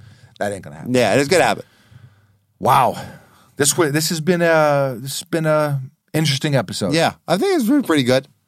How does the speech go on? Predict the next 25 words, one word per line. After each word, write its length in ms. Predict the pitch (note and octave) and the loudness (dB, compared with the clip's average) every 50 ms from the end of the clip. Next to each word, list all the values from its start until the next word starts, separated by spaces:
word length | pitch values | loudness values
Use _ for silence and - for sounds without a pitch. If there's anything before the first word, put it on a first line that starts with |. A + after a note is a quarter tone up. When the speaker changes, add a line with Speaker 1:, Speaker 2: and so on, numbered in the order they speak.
| _ _ _ _ _ _ _ | _ _ _ _ _ _ _
Speaker 1:
Hip 180 | - D3+ D3+ D3 | -2 -2 0 2
hop 180 | E3 D#3 D3 D3 | 2 2 2 2
turned 260 | - D#3+ D3 C#3 C#3 | 0 0 2 2 2
fifty. 400 | - F3+ F3 E3+ G#3 G3+ F3 E3+ - _ _ _ _ _ _ _ _ _ _ | 2 0 0 0 -2 -4 -4 -4 -10 _ _ _ _ _ _ _ _ _ _
I 60 | - | -2
wanted 220 | B2 C3 D3 D3+ C#3+ | 2 2 2 2 0
to 60 | C#3+ | 0
play 200 | C#3+ - E3 E3 | 0 2 2 2
some 160 | C#3+ - C3 | 2 2 2
music. 420 | C3+ D3 E3 E3 E3+ G#3 G3+ - - - - _ _ _ _ _ | 2 2 2 2 2 0 0 -2 -10 -20 -20 _ _ _ _ _
Instead, 480 | - C3 B2+ - - - E3+ E3+ F3 E3 | -4 -2 -2 -2 0 2 4 4 4 4
we 160 | D3 D3 D3+ | 2 0 0
just 280 | C3 C3+ D3 D3 - - | 0 0 0 -2 -2 -2
kind 240 | - D3 C#3+ C#3 | 0 2 4 4
of, 200 | C#3+ C#3 B2 A#2 | 2 2 0 -2
we, 120 | C3 D3+ D3+ | -6 -6 -4
you 100 | D#3 C#3+ | -2 0
know, 240 | C3+ B2+ C#3 C#3+ C#3 - | 2 2 2 0 -2 -2
Speaker 2:
We 160 | C3+ C#3+ C#3+ | -2 0 0
meandered 500 | D3 D#3+ E3 E3 E3 D#3 C#3 B2 B2+ B2+ | 2 2 2 2 2 2 2 2 2 2
along. 340 | C3 C3 B2 A2+ G2 E2+ - - - - - - _ _ _ _ _ _ _ _ _ _ _ _ _ _ _ _ _ | 4 4 4 2 2 0 -4 -10 -18 -20 -20 -20 _ _ _ _ _ _ _ _ _ _ _ _ _ _ _ _ _
Speaker 1:
we 140 | B2 B2 B2 | -4 -4 -2
just, 280 | A#2 B2 C3 B2+ - C#3 | -2 -2 -4 -2 0 2
uh, 160 | C3 B2+ A#2+ | 2 2 2
perused 960 | - - B2 C#3 C3 C3 D#3 E3 E3+ E3+ E3+ E3+ E3+ F3 F3 D#3+ D#3 - - | 0 -2 -2 0 0 2 2 0 0 0 -2 -2 -2 -2 -2 -2 -6 -8 -14